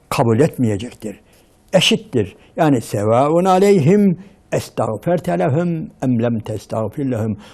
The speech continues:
Onlar için ister tevbe-i istiğfarda bulun, ister bulunma, "len yagfirallahu lehum." Allah onları affetmeyecektir. Allah onları affetmeyecektir.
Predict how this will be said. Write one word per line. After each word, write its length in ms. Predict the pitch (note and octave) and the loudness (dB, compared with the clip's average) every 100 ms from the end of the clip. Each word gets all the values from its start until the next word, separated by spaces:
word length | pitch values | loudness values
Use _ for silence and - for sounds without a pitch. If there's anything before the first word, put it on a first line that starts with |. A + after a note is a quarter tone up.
| - - | -14 -2
Onlar 320 | D#3 D#3+ C#3+ | 0 2 0
için 260 | B2 C#3 | -2 -4
ister 420 | A2+ C3 - C3+ G#2+ | -4 -6 -2 0 0
tevbe-i 540 | - C3 B2 A2+ A#2 | 0 2 4 2 0
istiğfarda 680 | C3+ - B2+ - B2 A2 A2 | -4 -2 -4 -2 -2 0 2
bulun, 340 | C#3+ F3 E3 - - _ - | 2 2 0 -4 -18 _ -2
ister 380 | F#3 - D#3+ | -2 2 2
bulunma, 440 | C3 B2+ C3 B2 F3+ | 4 4 4 4 4
"len 460 | E3 A#2 F#3+ A3 | 2 2 2 4
yagfirallahu 920 | F#3+ A3 F3 - D3 A#2 A2 G#2+ G#2+ G#2+ | 4 2 0 -2 2 2 2 -2 -4 -4
lehum." 260 | G#2 D#3+ - - _ _ | -4 -6 -8 -16 _ _
Allah 340 | G3 G#3 E3+ - | 2 4 2 0
onları 480 | G#3+ G#3 E3 E3+ G#3+ - | 2 2 4 4 0 -2
affetmeyecektir. 960 | C3+ - A#2+ G#2 - F#2 F#2+ - _ - _ _ _ _ _ _ | -4 -4 -8 -10 -12 -14 -14 -16 _ -20 _ _ _ _ _ _
Allah 440 | A2+ G#2+ B2+ E3+ A#2+ - - - | -2 2 4 2 0 -14 -20 0
onları 400 | C#3+ C3+ A#2+ A#2+ | 4 4 4 2
affetmeyecektir. 1080 | C3 - E3+ - F3+ E3 F3+ - A3 F#3 | 0 0 -2 0 0 0 0 2 2 2